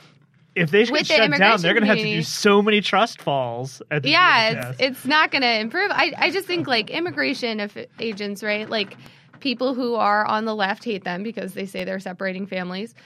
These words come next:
Speaker 2: People who are on the right hate them because they say they're not doing their jobs and deporting enough people.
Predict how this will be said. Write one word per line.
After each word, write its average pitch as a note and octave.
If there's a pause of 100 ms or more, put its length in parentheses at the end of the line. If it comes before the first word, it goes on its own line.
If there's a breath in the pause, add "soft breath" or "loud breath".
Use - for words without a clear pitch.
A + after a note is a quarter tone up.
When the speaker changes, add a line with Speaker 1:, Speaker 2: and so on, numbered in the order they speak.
(220 soft breath)
Speaker 2:
People C4+
who C4+
are A#3
on A3+
the A3+
right G3
hate G#3+
them F3+
because G3+
they F3+
say F3+
they're F#3
not F3+
doing F#3
their F#3
jobs F#3
and G3
deporting F3
enough F#3
people. G3+